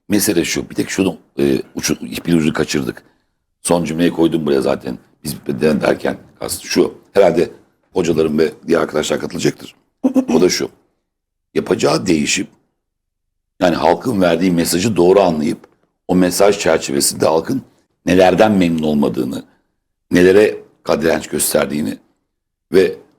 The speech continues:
hangi değişimle buna karşılık edebileceği konusunu kendi kurmaylarıyla, o kurmay zekayla bu işi halledecek. Daha önce yapmışlığı var. Bakın iki bin on beşte kırka, kırk nokta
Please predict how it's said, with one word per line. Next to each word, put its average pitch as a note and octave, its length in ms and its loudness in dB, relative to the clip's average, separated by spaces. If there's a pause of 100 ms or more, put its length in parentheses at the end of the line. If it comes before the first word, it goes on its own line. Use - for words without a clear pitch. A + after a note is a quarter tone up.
hangi B2+ 300 -2
değişimle F2+ 500 0
buna E2+ 180 0
karşılık - 380 -2
edebileceği D#2+ 520 0
konusunu D2 540 -8 (560)
kendi F2+ 480 0
kurmaylarıyla, D#2+ 760 -2 (300)
o C#2 100 -4
kurmay E2+ 340 0
zekayla C#2 560 -2 (400)
bu E2 80 0
işi D2+ 180 0
halledecek. C2+ 440 -4 (320)
Daha F#2 200 2
önce F2 140 -2
yapmışlığı D#2 520 -2
var. - 180 -2
Bakın - 240 -4 (580)
iki G#2+ 220 -2
bin G2 240 0 (400)
on G#2+ 260 4
beşte - 420 0 (840)
kırka, G2+ 520 2
kırk A#2 220 -6
nokta F2 460 0